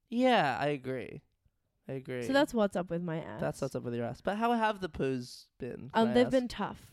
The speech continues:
Speaker 2: They've been, <laughs> they're ba-, they're back to rocks.
Speaker 1: <laughs> Can I be honest? It's been tough. It sounds like you're talking about your divorce.
Speaker 2: <laughs>
Speaker 1: They've been tough, but good.
Speaker 2: But it's true. They're crazy.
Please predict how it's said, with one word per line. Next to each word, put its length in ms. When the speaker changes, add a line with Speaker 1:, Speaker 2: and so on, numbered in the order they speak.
Speaker 2:
They've 160
been, 320
<laughs> 280
they're 120
ba-, 180
they're 180
back 200
to 140
rocks. 540
Speaker 1:
<laughs> 40
Can 60
I 100
be 100
honest? 180
It's 120
been 140
tough. 440
It 120
sounds 180
like 80
you're 80
talking 160
about 140
your 100
divorce. 640
Speaker 2:
<laughs> 1040
Speaker 1:
They've 180
been 120
tough, 320
but 220
good. 160
Speaker 2:
But 100
it's 160
true. 220
They're 180
crazy. 600